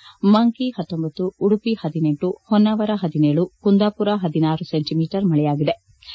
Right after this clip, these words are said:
ಮುಂದಿನ ಇಪ್ಪತ್ನಾಲ್ಕು ಗಂಟೆಗಳಲ್ಲಿ ಕರಾವಳಿ ಜಿಲ್ಲೆಗಳಲ್ಲಿ ಭಾರೀ ಮಳೆಯಾಗಲಿದೆ ಎಂದು ಭಾರತೀಯ ಹವಾಮಾನ ಇಲಾಖೆ ಎಚ್ಚರಿಕೆ ನೀಡಿದೆ. ಮೀನುಗಾರರು ಸಮುದ್ರಕ್ಕೆ ಇಳಿಯದಂತೆ ಜಿಲ್ಲಾಡಳಿತ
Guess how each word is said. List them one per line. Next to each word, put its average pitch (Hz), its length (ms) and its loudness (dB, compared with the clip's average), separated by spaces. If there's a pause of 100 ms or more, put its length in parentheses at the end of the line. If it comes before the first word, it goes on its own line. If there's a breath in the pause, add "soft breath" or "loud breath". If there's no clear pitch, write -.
(300 loud breath)
ಮುಂದಿನ 262 320 8
ಇಪ್ಪತ್ನಾಲ್ಕು 240 500 -4
ಗಂಟೆಗಳಲ್ಲಿ 226 600 -2
ಕರಾವಳಿ 165 480 0
ಜಿಲ್ಲೆಗಳಲ್ಲಿ 180 580 -2 (100)
ಭಾರೀ 214 360 0
ಮಳೆಯಾಗಲಿದೆ 156 580 2
ಎಂದು 214 240 4 (340 loud breath)
ಭಾರತೀಯ 226 640 -2
ಹವಾಮಾನ 156 560 -2
ಇಲಾಖೆ 185 420 -2 (160)
ಎಚ್ಚರಿಕೆ 196 520 -4
ನೀಡಿದೆ. 160 320 -2 (500)
ಮೀನುಗಾರರು 165 680 0
ಸಮುದ್ರಕ್ಕೆ 156 640 -2
ಇಳಿಯದಂತೆ 214 600 2 (180)
ಜಿಲ್ಲಾಡಳಿತ 202 600 0